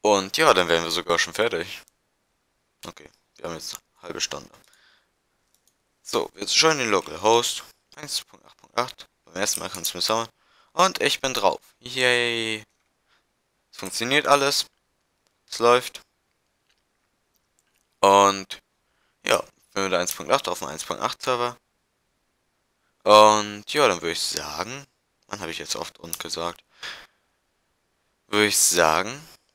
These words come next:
soll es auch erstmal hierfür gewesen sein. Wenn ihr weitere Fragen habt, gerne in die Kommentare schreiben. Ich helfe euch so gut ich kann. Ich werde wahrscheinlich dann nochmal den kompletten Server ordnen, wenn's gewünscht wird. Muss ich mal gucken, auf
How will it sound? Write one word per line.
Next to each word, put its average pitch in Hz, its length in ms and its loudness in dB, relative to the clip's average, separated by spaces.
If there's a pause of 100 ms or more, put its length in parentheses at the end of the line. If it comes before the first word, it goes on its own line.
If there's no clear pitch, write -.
(240)
soll 120 160 6
es 104 260 0
auch 95 120 -2
erstmal 92 540 -2 (680)
hierfür 95 420 -8
gewesen 98 400 -2
sein. 82 380 -2 (800)
Wenn 143 140 2
ihr 156 100 2
weitere 139 240 6
Fragen 120 300 0
habt, - 180 -8
gerne 98 140 6
in 110 80 -2
die 104 40 2
Kommentare 104 560 0
schreiben. 101 460 2 (840)
Ich - 500 0 (540)
helfe 107 240 -2
euch 101 80 -2
so 95 100 -6
gut 92 140 -8
ich - 100 -8
kann. 131 260 0 (1040)
Ich - 80 -20
werde 101 140 2
wahrscheinlich 98 340 2
dann 95 100 -2
nochmal 92 260 2
den 87 160 -2
kompletten 85 380 -4
Server 101 320 2
ordnen, 92 300 2
wenn's 85 200 -4
gewünscht 87 460 -8
wird. 92 240 -2 (220)
Muss 90 100 -14
ich - 80 -18
mal 82 80 -14
gucken, 92 300 -20
auf - 360 -6